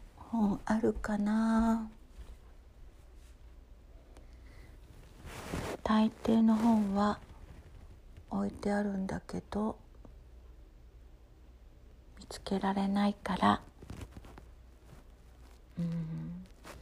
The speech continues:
じゃあお船のことは、また明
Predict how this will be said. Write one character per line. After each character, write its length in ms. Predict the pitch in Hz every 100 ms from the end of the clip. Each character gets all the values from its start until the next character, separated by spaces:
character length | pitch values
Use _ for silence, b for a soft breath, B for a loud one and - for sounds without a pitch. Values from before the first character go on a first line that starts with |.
| - -
じ 100 | -
ゃ 200 | 165 160
あ 40 | 160
お 20 |
船 260 | 185 196
の 140 | 208 226
こ 160 | -
と 180 | 247 254
は、 140 | 226 - - - b b b b - - - - - - - - - - - - -
ま 100 | 180
た 300 | - 233 - - - - - -
明 60 | -